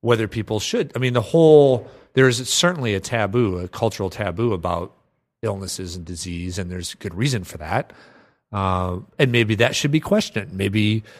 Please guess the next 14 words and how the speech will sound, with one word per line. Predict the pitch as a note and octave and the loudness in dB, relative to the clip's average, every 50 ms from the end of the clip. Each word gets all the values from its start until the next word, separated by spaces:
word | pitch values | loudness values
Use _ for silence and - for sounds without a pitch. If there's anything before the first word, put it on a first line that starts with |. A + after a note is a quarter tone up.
| - _ _ _ _ _ _ _ _ | -20 _ _ _ _ _ _ _ _
there | - C3 C3 | 2 2 2
shouldn't | - - - F3 E3+ E3+ D3+ B2 | 2 2 2 2 2 2 -2 -4
be | G#2 A2 G2+ | -4 -2 -2
anything | G2+ F#2+ F#2+ F#2 - - F#2 F2 E2 | -2 -4 -4 -8 -8 -10 -12 -12 -14
kept | - - F#2 F2 - _ - - - _ | -10 -10 -10 -10 -10 _ -20 -20 -18 _
secret. | - - - G#2+ - - G2+ G2+ - - - - _ _ _ _ _ _ _ _ _ _ _ | -10 -8 -8 -8 -8 -8 -10 -10 -10 -14 -20 -20 _ _ _ _ _ _ _ _ _ _ _
But | - - A#2 G2+ - | -2 -2 -2 -2 0
boy, | - G#2+ A2+ C3 D3 A#2+ G2 F2+ | 0 4 6 6 6 6 4 2
we | F#2+ A2 A#2+ A#2 | 0 0 2 2
are | G2+ F#2 | 2 2
a | F2+ | 0
long | F#2 F#2 G2 G#2 A#2 A#2 A#2 A2 G2 F#2+ | 0 2 4 6 6 6 6 4 2 2
way | F#2+ G#2 G#2+ G2+ F#2+ F#2 | 2 4 4 4 2 -2
from | E2 - - F#2+ F#2 F#2 F2+ F2+ F2+ F#2 | -4 -4 -2 -2 -2 -2 -4 -6 -8 -12